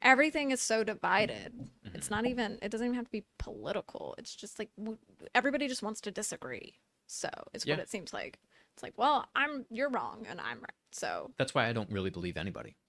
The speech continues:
Speaker 2: I don't
Speaker 1: Yeah.
Speaker 2: believe people that are pro-masks, and I don't believe people that are really anti-masks. 'Cause I think you get people who show up to these things. The p-, people that show up at the board meetings, those are, like, the, the passionate people.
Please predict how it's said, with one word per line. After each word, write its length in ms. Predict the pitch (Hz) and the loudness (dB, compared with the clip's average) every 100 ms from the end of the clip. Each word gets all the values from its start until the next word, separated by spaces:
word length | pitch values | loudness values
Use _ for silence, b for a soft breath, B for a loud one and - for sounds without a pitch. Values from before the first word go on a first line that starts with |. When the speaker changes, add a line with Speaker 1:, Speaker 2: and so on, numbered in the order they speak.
| _ _ _ - | _ _ _ 0
Speaker 2:
I 80 | 110 | 0
don't 120 | 104 | 2
Speaker 1:
Yeah. 40 | |
Speaker 2:
believe 400 | 104 101 95 92 - | 2 2 2 -2 -2
people 340 | 110 104 95 - | -2 2 -2 -2
that 240 | 98 95 | -2 0
are 80 | 82 | 0
pro-masks, 560 | - 120 120 110 - 95 | 0 2 4 2 2 0
and 100 | 92 | -2
I 40 | |
don't 200 | 87 78 _ | -4 -8 _
believe 300 | 90 85 78 | -6 -6 -4
people 220 | 92 - | -8 -4
that 140 | 82 76 | -4 -4
are 40 | |
really 280 | 76 76 - _ _ - | -4 -6 -10 _ _ -6
anti-masks. 680 | 98 101 90 80 73 - - - _ - | -4 -2 -2 -2 -4 -6 -8 -12 _ 0
'Cause 100 | 117 | 2
I 60 | |
think 260 | 113 127 - - | 2 0 -4 -4
you 100 | 110 | 2
get 280 | 117 113 - | 2 0 -4
people 400 | 117 - 62 - _ _ _ _ | -4 -2 -8 -10 _ _ _ _
who 160 | 101 95 | -2 0
show 240 | - 113 | 2 4
up 100 | 107 - | 2 -2
to 120 | 78 | -6
these 180 | 65 - | -2 -2
things. 340 | 58 62 - B B B B - | -2 -8 -12 B B B B 2
The 80 | |
p-, 140 | - - - | 2 2 -2
people 260 | 170 170 | 0 2
that 160 | 127 - | 2 2
show 300 | - 113 - | 4 4 4
up 220 | 95 - - | 0 0 0
at 180 | 92 87 | 0 0
the 60 | 92 | -2
board 220 | 92 101 | -2 -2
meetings, 560 | 123 160 160 - - - | -2 -4 -8 -10 -14 -6
those 240 | - 147 143 | 0 2 2
are, 80 | 85 | -2
like, 220 | 78 - _ | -2 -8 _
the, 220 | 71 67 - _ _ | -6 -6 -8 _ _
the 160 | 65 - - | -6 -6 -2
passionate 520 | - 87 113 67 - | 6 6 6 -2 -8
people. 360 | 65 - 50 | -12 -12 -14